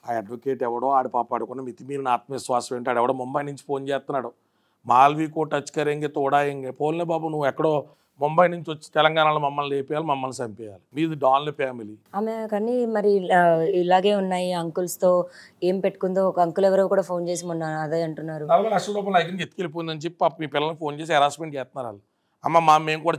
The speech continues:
Speaker 1: చెప్తాం, మీ తెలుగు మీడియాకి మా హిందీ అర్థం వద్దంటే," "సరేండి, మా మీడియా వాళ్ళతో మాట్లాడి మీ నెంబర్ కూడా ఇస్తారండి" అన్నాం. పాప మా పాప ఇంకేమైనా డిఫర్మేషన్, కొత్త కొత్త సెక్షన్లు ఏమైనా కట్టాలంటే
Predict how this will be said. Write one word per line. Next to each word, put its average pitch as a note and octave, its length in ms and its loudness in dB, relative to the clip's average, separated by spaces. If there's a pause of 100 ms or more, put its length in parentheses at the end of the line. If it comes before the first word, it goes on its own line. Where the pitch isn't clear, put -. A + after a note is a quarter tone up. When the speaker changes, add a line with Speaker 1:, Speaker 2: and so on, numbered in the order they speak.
Speaker 1:
చెప్తాం, E3 260 -6
మీ D#3+ 80 -4
తెలుగు D3 260 -6
మీడియాకి D#3 340 -4
మా D#3 100 0
హిందీ C#3 220 -2
అర్థం C#3 220 2
వద్దంటే," D3 480 -6 (220)
"సరేండి, F3+ 320 4
మా F#3+ 80 4
మీడియా E3 280 0
వాళ్ళతో E3+ 180 0
మాట్లాడి D#3 260 2
మీ F#3 100 -8
నెంబర్ C3 260 -2
కూడా B2+ 180 -4
ఇస్తారండి" A#2 420 -12
అన్నాం. G#2 220 -14 (220)
పాప D3+ 100 2
మా G3 100 4
పాప F3+ 280 6
ఇంకేమైనా G3+ 340 -2
డిఫర్మేషన్, F#3+ 640 -4
కొత్త E3+ 200 0
కొత్త F#3+ 160 -6
సెక్షన్లు F3+ 300 -2
ఏమైనా F3 120 -4
కట్టాలంటే F3+ 640 2